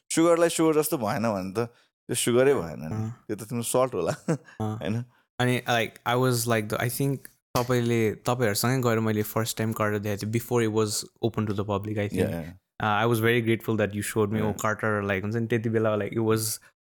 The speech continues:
Speaker 2: फर्स्ट, फर्स्टमा, अनि त्यसपछि
Speaker 1: Mm।
Speaker 2: it was a new style of bar भनौँ न,
Speaker 1: Yeah,
Speaker 2: जुन
Speaker 1: yeah।
Speaker 2: चाहिँ तपाईँको पडकास्टमा भन्नुभयो नि, "You wanted
Speaker 1: Mm।
Speaker 2: to open this," भनेर।
Speaker 1: Yeah।
Speaker 2: अनि I could see that, "Oh, एनजे दाइले यस्तो भनेको थियो, now
Speaker 1: Mm।
Speaker 2: it's, it's there" खालको।
Speaker 1: Yeah, yeah।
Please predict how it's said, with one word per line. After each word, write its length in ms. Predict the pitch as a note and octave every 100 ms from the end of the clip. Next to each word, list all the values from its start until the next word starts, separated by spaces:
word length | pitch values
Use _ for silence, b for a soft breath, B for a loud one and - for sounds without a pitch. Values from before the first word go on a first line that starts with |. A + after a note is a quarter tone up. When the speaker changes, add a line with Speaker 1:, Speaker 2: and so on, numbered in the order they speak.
| B2+
Speaker 2:
फर्स्ट, 260 | B2 -
फर्स्टमा, 680 | - A#2+ B2+ - C#3 F3+ F3 A#2+
अनि 120 | A#2+
त्यसपछि 360 | A#2 B2 A2+ -
Speaker 1:
Mm। 60 |
Speaker 2:
it 60 | B2
was 320 | B2+ A#2+ - b b _ -
a 40 |
new 460 | C3 C#3+ D#3 E3 - -
style 480 | - C#3 A#2+ A#2 A2+
of 160 | A2 A#2
bar 300 | A2+ G#2+ G#2
भनौँ 240 | F#2+ A2
न, 140 | A2+ G#2+
Speaker 1:
Yeah, 180 | F#2 -
Speaker 2:
जुन 100 | A#2+
Speaker 1:
yeah। 140 | A2+ G#2+
Speaker 2:
चाहिँ 20 |
तपाईँको 640 | A2+ G#2+ G#2+ G#2+ A2 G#2
पडकास्टमा 580 | G2 A#2 G#2 A2 A2 A#2
भन्नुभयो 420 | G2+ F#2+ G2 A2
नि, 160 | A2+ G#2
"You 100 | G#2+
wanted 260 | G#2 G#2 G2
Speaker 1:
Mm। 60 |
Speaker 2:
to 140 | G2+ -
open 320 | A2 A2 G#2
this," 200 | G#2 - -
भनेर। 220 | F#2 G2+
Speaker 1:
Yeah। 380 | A#2 - F2+ F2+ -
Speaker 2:
अनि 80 | G#2+
I 120 | A2
could 180 | A2 A#2
see 240 | - A#2+ A2
that, 200 | G2+ -
"Oh, 240 | A2 G#2+ A2
एनजे 200 | A2+ G#2+
दाइले 260 | G#2+ G#2
यस्तो 280 | - - A#2+
भनेको 360 | G2+ F2+ F2+ G2
थियो, 240 | D3+ C3+
now 260 | A#2 G#2 G2
Speaker 1:
Mm। 60 |
Speaker 2:
it's, 240 | F#2+ - -
it's 140 | - -
there" 300 | G2+ F#2+ F#2
खालको। 260 | - F2+
Speaker 1:
Yeah, 200 | G2+ F#2+
yeah। 280 | - - G2+